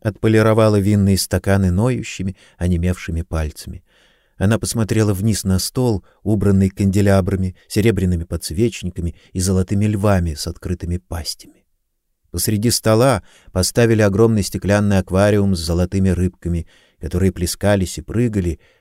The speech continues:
так что можно было подумать, что они мечтали выбраться. На дне аквариума лежало жуткое создание, которое повар назвал морским омаром,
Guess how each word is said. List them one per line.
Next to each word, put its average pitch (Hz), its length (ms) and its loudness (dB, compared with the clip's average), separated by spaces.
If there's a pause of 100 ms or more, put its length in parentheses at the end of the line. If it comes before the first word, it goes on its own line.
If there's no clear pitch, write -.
так 85 160 -6
что - 180 -4
можно 95 300 0
было 92 180 -2
подумать, 92 460 -2
что - 240 -6
они 92 340 -2 (180)
мечтали 85 540 -4
выбраться. 80 560 -8 (1160)
На 123 160 0
дне 147 220 0
аквариума 135 640 2
лежало 104 440 0
жуткое 120 420 -6
создание, 87 720 -4 (320)
которое 95 420 0
повар 151 440 0 (240)
назвал 104 460 2
морским 123 460 -2
омаром, 73 560 -2